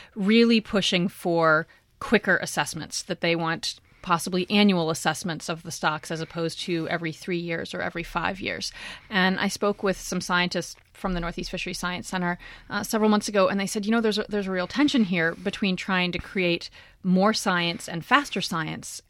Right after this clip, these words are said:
and to trying to create the best science. It's kind of like being on a treadmill,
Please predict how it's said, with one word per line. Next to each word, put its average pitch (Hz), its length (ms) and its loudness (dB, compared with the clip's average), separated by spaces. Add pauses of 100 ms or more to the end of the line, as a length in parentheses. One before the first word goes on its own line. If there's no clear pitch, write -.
and 180 520 0
to - 100 -6
trying 185 300 -2
to 180 60 -4
create - 400 -2 (120)
the 208 60 -2
best 170 280 0
science. - 400 -6
It's 185 100 -14
kind 190 220 0
of 180 140 -2
like 170 260 0 (240)
being 190 260 2
on 170 200 0
a - 80 -6
treadmill, 175 540 2